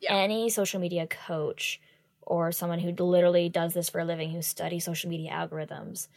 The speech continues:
Speaker 2: like, people's attention spans on social media are short. And even though you might have a really, really good post or a really, really good reel, if it doesn't hit the right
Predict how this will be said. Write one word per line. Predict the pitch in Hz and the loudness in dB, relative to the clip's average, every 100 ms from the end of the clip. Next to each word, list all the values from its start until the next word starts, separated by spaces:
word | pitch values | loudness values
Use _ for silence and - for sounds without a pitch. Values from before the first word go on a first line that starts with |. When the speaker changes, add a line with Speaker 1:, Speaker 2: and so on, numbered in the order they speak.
| - - - - | -20 -20 -18 -2
Speaker 2:
like, | 190 180 175 - _ _ _ _ - | 2 4 4 2 _ _ _ _ -14
people's | - 269 320 | -6 -2 -2
attention | 339 277 277 269 | -2 -4 -2 -2
spans | - 196 185 | 0 0 0
on | 185 180 | -2 -2
social | 185 - 233 | -2 -2 -2
media | 208 185 170 165 - | -2 -4 -4 -2 -2
are | 165 | -2
short. | 160 - 170 160 - - _ _ _ - _ - | -2 -6 -4 -6 -8 -12 _ _ _ -20 _ -6
And | 202 196 185 185 185 - | -2 0 0 -2 -4 -4
even | 226 294 | -2 0
though | |
you | 311 269 | 0 0
might | 240 | 0
have | 233 | -2
a | 202 | -2
really, | 185 190 196 220 277 | 0 0 2 -2 -8
really | 196 185 175 | -4 0 0
good | 175 156 | 0 -6
post | - - - | -6 -8 -8
or | - | -8
a | 151 - | -8 -6
really, | 170 185 | -4 0
really | 190 185 | 2 2
good | 175 160 | 0 -4
reel, | - - - | -4 -6 -4
if | 180 | -4
it | 202 | -2
doesn't | 214 233 311 | 0 -2 -4
hit | - 240 - - - - | -6 -2 -2 -2 -18 -4
the | 185 | -4
right | 170 180 180 202 - | -2 0 4 4 0